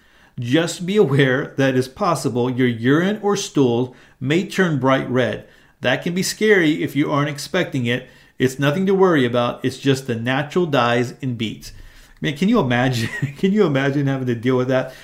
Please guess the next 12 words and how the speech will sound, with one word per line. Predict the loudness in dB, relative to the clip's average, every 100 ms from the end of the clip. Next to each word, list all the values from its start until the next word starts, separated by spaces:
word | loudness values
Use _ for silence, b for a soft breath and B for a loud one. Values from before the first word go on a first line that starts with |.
| B
Or | 0
at | 2 2
least | 2 0 0
freaking | 2 4 2
out, | 2 2
not | -2 0 0
realizing | 2 2 2 2 0 -2
that | -6 -6 0
beets | 0 0
are | -4
causing | 0 0 0 -2
that? | -4 -4